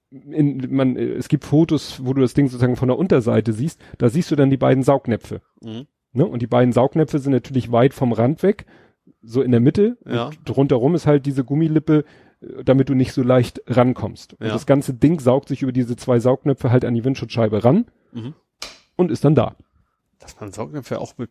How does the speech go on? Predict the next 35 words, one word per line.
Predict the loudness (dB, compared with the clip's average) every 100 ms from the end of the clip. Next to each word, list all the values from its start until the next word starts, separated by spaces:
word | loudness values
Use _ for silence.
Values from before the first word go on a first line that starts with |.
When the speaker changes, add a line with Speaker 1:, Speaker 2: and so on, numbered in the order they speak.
| _
Speaker 2:
Priel | -6 -6 -6 -8
und | -10
so | -12
nicht | -12 -14
abkriegt. | -18 _ -18 -18 _ _ -20 -20 -2
Speaker 1:
Ja, | 2 2
es | 2
gibt | 0 2
dann | 2
so | 0
Tipps | 0 0 0 -2
irgendwie | 0 0
mit | 0 0
einem | -2
Schweißdraht | -2 0 0 0 2 2 2
unter | 0 -2
die | -2
Gummilippe | 0 2 2 2 0 -2
und | -2 -4
dann | -2
versuchen, | -4 -4 -4 -2
da | -2
irgendwie | -2 -4 -4
unterzukommen. | -2 -4 -4 -2 -2 -2 -6 -20 -20 -8
Und | 0 0
es | 2
hat | 2
dann | 2 2
mal | 2
einer | 2 2 2 2
irgendwie, | 0 -2 -2 0 2 2
äh, | 0 -2 -2 -4 -6
den | -2 -4
Tipp | 0 -2 -2
gegeben. | -4 0 2 0